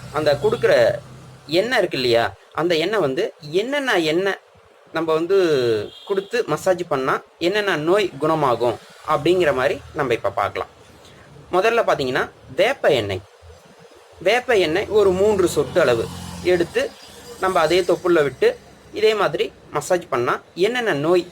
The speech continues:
தீரும் அப்படின்னு பாத்தீங்கன்னா, கரும்புள்ளி, முகத்துல மட்டும் இல்ல, உடல் ஃபுல்லா எங்க கரும்புள்ளி இருந்தாலுமே அது தீரும். அதே போல,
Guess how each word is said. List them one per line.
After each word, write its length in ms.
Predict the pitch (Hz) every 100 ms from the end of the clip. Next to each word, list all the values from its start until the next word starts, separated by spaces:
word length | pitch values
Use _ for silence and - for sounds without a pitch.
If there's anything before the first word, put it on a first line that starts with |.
| - -
தீரும் 320 | 185 175 151 -
அப்படின்னு 280 | 135 151 143
பாத்தீங்கன்னா, 380 | 113 107 127 - - - - - - -
கரும்புள்ளி, 640 | 233 247 262 208 190 165 - - - -
முகத்துல 380 | 147 160 226 214
மட்டும் 340 | 180 - 202
இல்ல, 260 | 170 131 - - - - -
உடல் 340 | 180 240 247 -
ஃபுல்லா 380 | 190 196 233
எங்க 300 | 160 165 202
கரும்புள்ளி 540 | 196 170 185 202 190 165
இருந்தாலுமே 520 | 156 147 123 120 269 -
அது 300 | 143 135 127
தீரும். 400 | 147 139 143 339 - - -
அதே 180 | 156 196
போல, 320 | 160 156 240